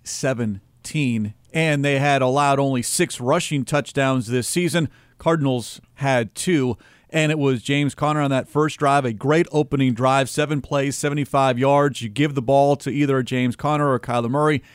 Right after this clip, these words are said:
and then the Demercado run, I'm not quite sure still how he was able to slip through the line of scrimmage and then bust it out for the longest scoring run of the season. So that was the good news as far as the ability to run the football.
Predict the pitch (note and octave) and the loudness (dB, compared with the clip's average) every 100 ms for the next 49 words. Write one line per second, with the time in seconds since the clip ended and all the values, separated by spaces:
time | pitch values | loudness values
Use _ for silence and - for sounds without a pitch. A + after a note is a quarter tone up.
0 | - - C#3 D3+ E3 D3+ D3+ C#3+ A#2 - | -14 -2 0 2 0 0 0 0 -4 -4
1 | D#3+ D3+ B2 - G3+ E3 B2 B2+ B2+ B2+ | -4 -2 -4 -2 0 0 0 0 0 -2
2 | - _ _ - E3+ G#3+ G3+ - - F3 | -6 _ _ -4 -2 0 -2 -4 -4 -2
3 | F3 - - F3+ E3+ C#3 - G#3+ A3+ A#2 | -2 -2 0 2 0 -4 -2 2 2 0
4 | - D3 D#3 D3+ C#3+ B2+ D#3 D3 C3 A2+ | -4 -2 0 2 0 0 0 0 -2 -6
5 | - E3+ D#3+ - D#3 C#3+ C#3 C#3+ C3+ - | -4 -4 -4 -2 0 2 0 0 -2 -4
6 | - D3+ C#3 A#2+ - - - D3+ D3+ C3+ | -4 0 0 -2 -12 -10 -2 0 0 2
7 | D#3+ D#3+ - D3 D3 C#3 C3+ - D3 C3+ | 2 0 -2 -2 0 0 -2 -4 0 2
8 | C3+ C3 D#3+ E3 C#3+ - D3 D3+ C#3 B2+ | 0 0 0 0 -2 -2 0 0 0 2
9 | C#3+ C#3 C#3 - C3+ A#2 A2+ - D#3+ B2+ | 2 2 0 0 -2 -2 -4 -2 -2 0
10 | B2+ - - - D#3 D#3+ A#3 A#3+ C#3 B2 | -2 -4 -16 -6 0 0 0 -2 0 2
11 | F#3 C3 A2+ A2+ G#2 C#3+ C#3 C3 - B2+ | 2 2 -2 -6 -2 2 2 0 -4 -6
12 | B2+ B2+ A2 F#3+ G#3+ F#3+ E3 - C#3+ D3 | -6 -8 0 2 2 2 -2 -4 0 2
13 | D#3+ D#3 C3+ - D#3+ - D3 C#3+ | 2 0 -2 0 0 2 4 4